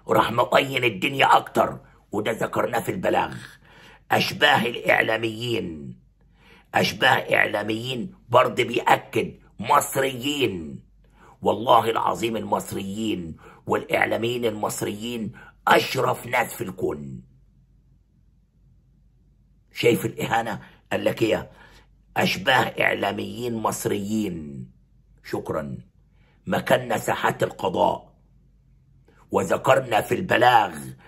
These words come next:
أن ما كتبوا لم يكن إهانة لفرد،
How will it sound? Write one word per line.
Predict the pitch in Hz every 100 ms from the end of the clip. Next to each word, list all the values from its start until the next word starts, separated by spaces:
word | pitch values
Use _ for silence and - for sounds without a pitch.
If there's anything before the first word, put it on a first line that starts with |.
| - - _ -
أن | 110 117 110
ما | 113
كتبوا | - 139 131 - 98 80 - - -
لم | 104 110 123
يكن | 151 - 123 95 -
إهانة | 98 135 131
لفرد، | 117 117 - 123 90 -